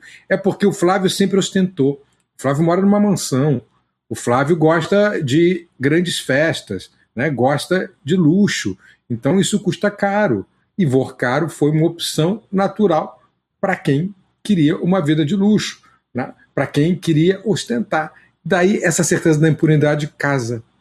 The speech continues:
com essa vontade de ter luxo, né? O Flávio tá pagando pelas próprias escolhas. E essas escolhas não são só dele, são de uma família.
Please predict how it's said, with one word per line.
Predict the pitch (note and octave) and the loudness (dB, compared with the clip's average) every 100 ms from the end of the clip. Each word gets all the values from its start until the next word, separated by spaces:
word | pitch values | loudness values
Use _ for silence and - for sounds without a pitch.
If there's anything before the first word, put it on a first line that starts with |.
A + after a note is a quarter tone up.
| _ _ | _ _
com | A#2+ A2 G#2+ - - | -4 -2 -2 -6 -8
essa | G2+ - | -6 -4
vontade | G2 A2 G#2 G#2 G2 | -4 -4 -2 -2 -2
de | G2 | -4
ter | G2 G#2 | -4 -4
luxo, | F#2 - - - _ _ | -4 -8 -10 -12 _ _
né? | - B2 | -6 -4
O | A#2+ | -4
Flávio | - A#2+ A#2 C3 | -2 -2 0 -2
tá | C#3+ C3 | -2 -2
pagando | B2 D#3 D3+ D3 D#3+ | -2 -2 0 0 0
pelas | - E3+ - | -2 -2 -2
próprias | - E3 E3 F3 | -2 -2 0 0
escolhas. | F3 - - A#2+ A#2+ G#2+ F#2 E2 - - _ - - | 0 -4 -2 2 4 2 0 -4 -10 -12 _ -20 -4
E | A2+ | 0
essas | B2+ C3 B2+ B2 | 2 2 0 0
escolhas | C#3 - C3 E3 C3 A2 - | -2 0 2 2 2 -2 -6
não | C3+ | -4
são | C#3 D3+ | -2 -2
só | D3 E3+ | -2 -2
dele, | F#3 G3+ A#2 G#2+ _ _ - | 0 2 2 -2 _ _ -6
são | C3 C3 | 0 2
de | |
uma | C3 D3 | 4 2
família. | C#3+ F#3+ F#3+ D#3+ C#3+ G2+ | 0 0 4 4 4 0